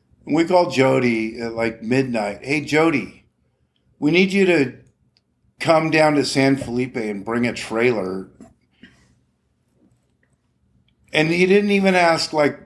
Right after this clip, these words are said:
why. Just, "Okay, you, that's what you need. That's what I'm gonna do." And, like, to me, Jody,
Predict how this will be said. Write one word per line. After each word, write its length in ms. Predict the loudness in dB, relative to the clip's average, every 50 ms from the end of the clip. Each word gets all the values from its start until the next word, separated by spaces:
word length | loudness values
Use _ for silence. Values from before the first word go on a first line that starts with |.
| _
why. 960 | -20 -16 -14 -10 -6 -2 2 4 4 4 4 2 0 -2 -4 -4 -6 -8 -10 -10 -6
Just, 300 | -4 -4 -4 -4 -4 -2
"Okay, 600 | -2 0 0 2 2 2 0 0 -2 -6 -12 -20 _ _
you, 340 | -10 -6 -6 -6 -6 -8 -10 _
that's 420 | -20 -14 -4 0 2 2 2 2 0
what 160 | -4 -4 -2
you 60 | -2 0
need. 240 | 0 0 0 0
That's 220 | 0 -2 -2 -2 -4
what 120 | -4 -4
I'm 100 | -2 -4
gonna 160 | -4 -6 -6 -8
do." 400 | -10 -10 -10 -10 -10 -12 -16 -20 _ _ _ _ _ _ _ _ _ _ _ _ _ _ _ _ _
And, 160 | -2 0 2
like, 320 | 2 2 2 0 -2 -6 -10
to 100 | -8 -4
me, 300 | -2 0 2 2 0 0
Jody, 720 | -2 -2 0 2 2 2 2 2 0 0 -2 -6 -10 -16